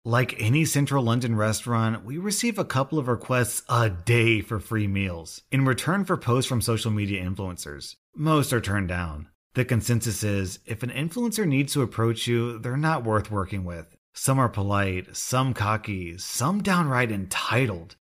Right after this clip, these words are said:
They believe their own hype. They think any exposure is beneficial. I've seen high-profile openings booked out for three months on Influencer Babble that six months later are empty.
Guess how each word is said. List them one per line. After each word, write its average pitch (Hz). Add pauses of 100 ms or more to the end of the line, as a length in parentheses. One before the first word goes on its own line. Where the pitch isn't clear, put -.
They 139
believe 123
their 127
own 117
hype. 95 (260)
They 190
think 208
any 220
exposure 120
is 98
beneficial. 101 (200)
I've 160
seen 254
high-profile 123
openings 120
booked 147
out 156
for 135
three 123
months 143
on 131
Influencer 110
Babble 87 (100)
that 110
six -
months 165
later 143
are 107
empty. 104